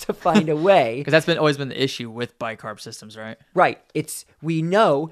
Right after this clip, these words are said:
Speaker 1: that we could very easily go into grandma's cabinet and grab out the baking soda and take a teaspoon of
Speaker 2: Yeah.
Speaker 1: that.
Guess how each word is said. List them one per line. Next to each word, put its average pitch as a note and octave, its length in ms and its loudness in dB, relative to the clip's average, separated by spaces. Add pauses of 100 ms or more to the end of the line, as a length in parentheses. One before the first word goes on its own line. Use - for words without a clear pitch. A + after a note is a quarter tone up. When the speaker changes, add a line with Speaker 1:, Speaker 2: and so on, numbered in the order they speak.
(140)
Speaker 1:
that D#3 100 0
we D3+ 100 -4
could D3+ 220 -8
very G3+ 240 0
easily D#3 400 -6
go D3+ 240 0
into D#3 360 -4
grandma's D3+ 480 -4
cabinet C3 640 -6
and C#3 180 -8
grab D3 260 2
out F#3+ 120 2
the G3 80 -4
baking C#3+ 320 -4
soda C#3 480 -2
and C#3 140 -8
take D3 160 -10
a - 40 -14
teaspoon D#3 540 -8
of B2+ 240 -6
Speaker 2:
Yeah. A#2 60 -16
Speaker 1:
that. C3 420 -2